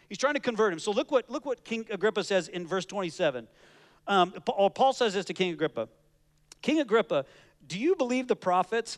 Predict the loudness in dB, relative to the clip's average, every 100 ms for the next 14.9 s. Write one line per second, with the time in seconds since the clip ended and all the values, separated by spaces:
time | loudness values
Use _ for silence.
0 | -16 _ 0 2 4 4 4 0 -4 -4
1 | -2 -2 -2 -6 -4 -4 0 -2 -2 -6
2 | -10 -14 _ _ -6 0 -2 2 4 4
3 | 4 4 4 0 -6 0 0 0 0 0
4 | 0 0 -2 -2 -8 -20 -20 -4 2 2
5 | 4 2 0 0 -2 -2 -10 -2 0 0
6 | -4 0 0 -2 _ _ -2 -2 0 0
7 | 0 0 -2 -2 -2 0 2 0 -2 _
8 | _ _ _ _ -10 -10 -8 -2 -2 -2
9 | -6 -4 0 -2 -4 -12 -16 -14 -12 -10
10 | -12 -12 -10 -10 -10 -12 -8 -8 -6 -6
11 | -6 -6 -10 -10 -8 -12 -16 -14 -16 -10
12 | -10 -10 -8 -8 -6 -8 -6 -8 _ _
13 | _ -20 _ _ _ _ _ _ _ _
14 | -8 -6 -4 -6 0 0 0 -6